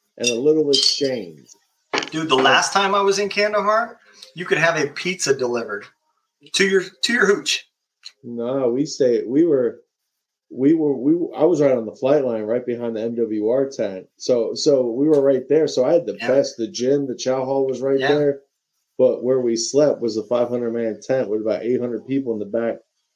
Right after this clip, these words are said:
Speaker 1: back corner of the base. And
Speaker 2: Yeah.
Speaker 1: all we did was drive them little trucks everywhere, them little Haji
Speaker 2: Yeah,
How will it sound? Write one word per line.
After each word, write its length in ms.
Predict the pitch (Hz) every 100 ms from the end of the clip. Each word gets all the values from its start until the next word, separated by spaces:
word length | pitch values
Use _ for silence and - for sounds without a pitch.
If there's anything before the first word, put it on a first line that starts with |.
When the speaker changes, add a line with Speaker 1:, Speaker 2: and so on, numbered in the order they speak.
| _
Speaker 1:
back 240 | 127 127
corner 320 | - 139 135
of 100 | 127
the 80 | 110
base. 640 | 101 123 147 135 107 - -
And 260 | 120 120 117
Speaker 2:
Yeah. 220 | 117 - - _ _ _ _ _
Speaker 1:
all 160 | 131 135
we 100 | 131
did 160 | 127 135
was 160 | 127
drive 280 | 110 127 127
them 160 | 120 123
little 200 | 123 117
trucks 420 | - 151 143 -
everywhere, 420 | 110 107 110 110
them 180 | 107 117
little 240 | 117 113
Haji 300 | 113 123 113
Speaker 2:
Yeah, 60 | 113